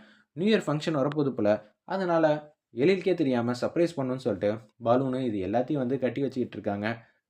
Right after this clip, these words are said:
வேற லெவல்ல மாசா இருந்துச்சுன்னே சொல்லலாம் அந்த சீன்லாம். அப்பன்னு பார்த்து அவங்க ஆசிரியர் வந்து வராங்க.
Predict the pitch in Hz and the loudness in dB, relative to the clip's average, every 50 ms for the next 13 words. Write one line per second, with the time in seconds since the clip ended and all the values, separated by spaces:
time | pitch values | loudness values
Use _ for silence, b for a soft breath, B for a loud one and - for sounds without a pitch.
0 | _ 113 131 156 185 180 180 180 180 180 170 151 139 135 143 143 160 143 131 120 | _ 0 2 4 4 4 4 4 6 6 6 4 4 0 0 0 0 0 0 -2
1 | 120 123 123 123 127 123 117 95 98 110 131 147 143 127 120 120 135 131 123 120 | -4 -4 -4 -4 -2 -2 -4 -4 -2 -2 -2 -2 -2 -4 -4 -4 -4 -4 0 0
2 | 117 113 117 123 - 127 127 - 175 165 135 117 101 - 113 127 135 B B B | 0 0 0 0 -2 -4 -2 -2 -2 0 0 0 0 0 0 -2 -2 B B B
3 | B B - 151 151 151 143 151 196 202 - 208 190 160 135 120 110 123 160 160 | B B -6 -4 -2 0 2 2 0 0 0 0 0 2 2 2 2 2 2 2
4 | 143 139 139 131 127 | 2 2 2 2 0